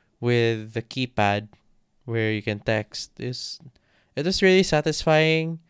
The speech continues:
You could even develop the art of texting while not looking at stuff, which is basically muscle memory. So you can, like,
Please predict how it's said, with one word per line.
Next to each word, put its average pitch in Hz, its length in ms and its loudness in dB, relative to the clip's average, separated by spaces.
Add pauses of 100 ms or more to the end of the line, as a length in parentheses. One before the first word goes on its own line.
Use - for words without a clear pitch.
(320)
You 127 100 -4
could 143 160 -2
even 151 260 2
develop 127 480 4
the 127 140 -2
art 110 460 0
of 107 360 -4 (260)
texting 120 380 -2
while 110 200 0
not 107 300 -6
looking 127 360 -4
at 127 180 -8
stuff, - 420 -6 (540)
which - 180 -10
is - 540 -4 (120)
basically 117 640 2
muscle 110 380 0
memory. 120 560 -4 (320)
So 117 200 -4
you 110 160 0
can, 110 260 -4
like, 104 240 -4